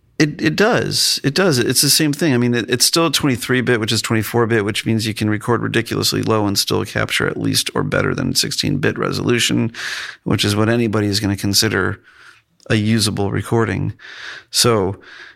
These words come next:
it still has that same thing, but I'm just saying when you record directly into float, you're filling the first side of the, of the word, the f-, which is, like, the description of the waveform. You're capturing that waveform at whatever bit depth you can.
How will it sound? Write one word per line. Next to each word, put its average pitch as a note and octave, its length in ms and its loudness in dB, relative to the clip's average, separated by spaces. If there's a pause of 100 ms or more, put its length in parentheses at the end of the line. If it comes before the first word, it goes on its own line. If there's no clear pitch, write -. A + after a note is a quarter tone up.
(120)
it A2+ 180 0
still - 200 4
has C#3+ 180 2
that A#2 140 2
same A2+ 240 2
thing, A#2+ 320 0
but G2+ 100 2
I'm A#2+ 120 2
just A2+ 160 2
saying G#2 340 0
when A2 140 2
you A#2+ 120 2
record A2+ 380 0
directly A2 400 0
into G#2+ 220 0
float, B2 560 0 (560)
you're A2 140 2
filling A#2 680 2 (520)
the - 80 -2
first - 340 2
side G#2+ 260 2
of G#2 60 -4
the, G#2+ 180 -4 (200)
of G#2+ 100 2
the G#2 100 2
word, A2 520 0
the A2+ 80 -4
f-, - 200 -6 (180)
which - 180 2
is, G#2+ 180 2
like, G#2+ 240 0 (520)
the A#2 80 2
description A#2 520 2
of A2+ 60 0
the A2 80 0
waveform. A2+ 560 0
You're G#2+ 80 -4
capturing C3 540 2
that A2+ 160 2
waveform A2 540 0
at G#2+ 120 0
whatever A2+ 340 2
bit A#2 300 -2
depth - 260 -4
you A#2 80 -4
can. C3 440 0